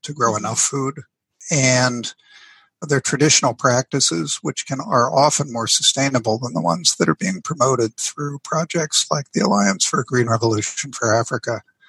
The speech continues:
Speaker 1: are, are effectively being undermined by these, um, technology-driven projects. So they very much need investment and support.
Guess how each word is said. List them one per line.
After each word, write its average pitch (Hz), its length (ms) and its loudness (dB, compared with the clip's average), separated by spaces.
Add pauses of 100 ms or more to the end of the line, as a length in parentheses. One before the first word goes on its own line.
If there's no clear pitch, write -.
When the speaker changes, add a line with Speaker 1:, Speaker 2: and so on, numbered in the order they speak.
(460)
Speaker 1:
are, 127 540 6 (240)
are 147 320 4
effectively 139 640 4
being 120 260 0
undermined 120 760 0
by 110 160 0
these, 104 500 -4
um, 147 300 -8 (300)
technology-driven 131 1040 -2 (360)
projects. - 680 -2 (320)
So 117 520 2 (360)
they 127 300 2
very 123 380 4
much 101 280 -4
need 127 220 -4
investment 107 640 0 (100)
and 113 160 -6
support. 120 640 0